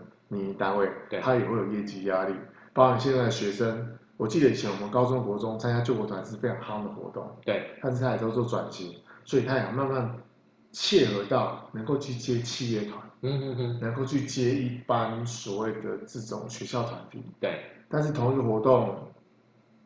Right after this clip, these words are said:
Speaker 1: 就像咖啡好了，你在 seven 买杯咖啡可能四十块，可是你去高级五星级饭店的餐厅，一杯咖啡卖两百五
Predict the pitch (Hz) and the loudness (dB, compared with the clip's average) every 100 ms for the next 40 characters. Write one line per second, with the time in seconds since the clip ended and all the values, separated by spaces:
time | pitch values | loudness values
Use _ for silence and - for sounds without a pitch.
0 | _ _ _ _ _ _ _ - - 147 | _ _ _ _ _ _ _ -8 -2 0
1 | 139 120 117 117 113 107 - - - - | 2 2 2 2 0 0 -4 -10 -14 -20
2 | _ _ _ 117 110 139 120 123 - - | _ _ _ -4 4 6 6 2 -4 0
3 | 131 123 98 95 107 107 101 104 98 98 | 2 4 0 -2 -2 -2 -4 -2 -4 -4
4 | - 90 87 - - _ - - - 107 | -8 -12 -14 -20 -20 _ -20 -16 -10 -10
5 | - - 101 85 - _ _ _ 120 151 | -10 -10 -8 -8 -12 _ _ _ -2 2
6 | 139 113 131 123 123 107 120 - - 107 | 2 2 2 4 4 2 -4 -6 -4 -4
7 | 101 107 104 98 98 95 101 117 113 104 | -2 -4 -2 -4 -6 -8 -6 -4 -6 -6
8 | 104 107 107 98 90 87 87 - | -6 -4 -4 -4 -6 -8 -8 -10